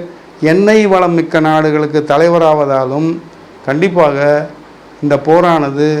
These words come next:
பன்னிரெண்டு பத்து ரெண்டாயிரத்தி இருபத்தி நான்கு முதல் துவங்கிவிடும் என்பதில் எந்தவித ஐயமும் இல்லை.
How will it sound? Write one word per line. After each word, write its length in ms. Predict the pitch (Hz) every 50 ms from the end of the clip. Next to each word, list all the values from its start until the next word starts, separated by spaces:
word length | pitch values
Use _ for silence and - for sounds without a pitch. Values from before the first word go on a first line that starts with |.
| 151 151 - - - - - - - - -
பன்னிரெண்டு 420 | 147 147 175 180 180 180 185 185 180 170 165
பத்து 240 | 160 156 156 - 165 160
ரெண்டாயிரத்தி 440 | 156 151 156 160 160 165 160 160 147 147
இருபத்தி 260 | 156 156 156 156 151 151
நான்கு 280 | 147 147 147 147 143 147 139 139
முதல் 260 | 147 147 170 180 180 175 175 -
துவங்கிவிடும் 580 | 160 170 196 214 214 208 202 196 185 185 180 175 165
என்பதில் 400 | 160 156 147 151 147 165 190 226 - - - - - - - - - - - 139 143
எந்தவித 300 | 147 156 151 151 151 147 143 139
ஐயமும் 360 | 147 156 160 160 160 156 147 139
இல்லை. 180 | 135 143 151